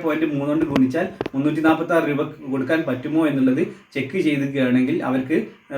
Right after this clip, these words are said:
പരിപൂർണമായും പൈസ കൊടുക്കുന്നതിനെ പറ്റി അറിയാം. അപ്പോൾ പല വിഡ്ത്തിലുള്ളതും, ആ, ഡെപ്തിലുള്ളതും ഒക്കെ നിങ്ങൾക്ക് സംശയമുണ്ടെങ്കിൽ നിങ്ങൾക്ക് ഏത്, ആ, പിന്നെ വിഡ്ത്തിലാണ് നിലവിൽ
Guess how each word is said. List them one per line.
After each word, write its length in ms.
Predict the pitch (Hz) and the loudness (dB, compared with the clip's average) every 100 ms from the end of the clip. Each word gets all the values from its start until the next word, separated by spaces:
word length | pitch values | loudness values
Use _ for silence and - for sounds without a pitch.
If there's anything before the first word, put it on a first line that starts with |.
| 131 | 0
പരിപൂർണമായും 520 | 135 143 160 147 156 | 2 2 4 4 2
പൈസ 260 | 143 156 - | 2 0 0
കൊടുക്കുന്നതിനെ 540 | 147 135 117 143 151 156 | 0 -2 0 2 2 2
പറ്റി 160 | 139 147 | 0 2
അറിയാം. 180 | 131 117 - - - 135 | 2 0 -4 -14 -12 -6
അപ്പോൾ 140 | 160 160 | -2 2
പല 220 | 151 202 214 | 6 6 6
വിഡ്ത്തിലുള്ളതും, 680 | 170 147 208 190 180 175 202 165 | 0 -2 -2 0 2 2 0 0
ആ, 20 | 156 151 139 | 2 2 2
ഡെപ്തിലുള്ളതും 540 | - 180 175 165 175 | 0 0 2 4 4
ഒക്കെ 180 | 170 185 185 - - | 4 2 0 -6 -4
നിങ്ങൾക്ക് 280 | 147 165 165 143 | 0 0 0 -2
സംശയമുണ്ടെങ്കിൽ 680 | 135 165 185 151 135 147 139 | -2 2 2 4 2 2 0
നിങ്ങൾക്ക് 240 | 139 143 143 | 0 0 -2
ഏത്, 140 | 151 190 196 - - | 2 0 -2 -10 -4
ആ, 80 | 139 139 143 135 143 | 0 4 2 2 0
പിന്നെ 200 | 135 139 | 0 0
വിഡ്ത്തിലാണ് 460 | 131 - 160 147 151 131 | -2 0 2 4 4 4
നിലവിൽ 240 | 139 170 | 4 4